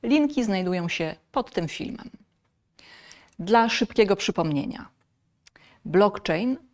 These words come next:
to zdecentralizowana i rozproszona baza danych, która działa na tysiącach niezależnych od siebie komputerów użytkowników sieci.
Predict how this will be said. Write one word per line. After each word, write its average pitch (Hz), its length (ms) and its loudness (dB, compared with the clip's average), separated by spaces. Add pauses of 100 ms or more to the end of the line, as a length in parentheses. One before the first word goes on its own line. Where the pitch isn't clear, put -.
(120)
to 180 320 -4
zdecentralizowana 175 1400 -2
i 175 120 -4 (100)
rozproszona 208 920 -2 (160)
baza 175 360 2
danych, 165 480 -2
która 170 300 -4
działa 175 260 0
na 165 120 -4
tysiącach 233 720 0 (240)
niezależnych 202 880 4
od - 140 -6
siebie 170 240 0
komputerów 175 680 -4
użytkowników 160 720 -6
sieci. - 440 -10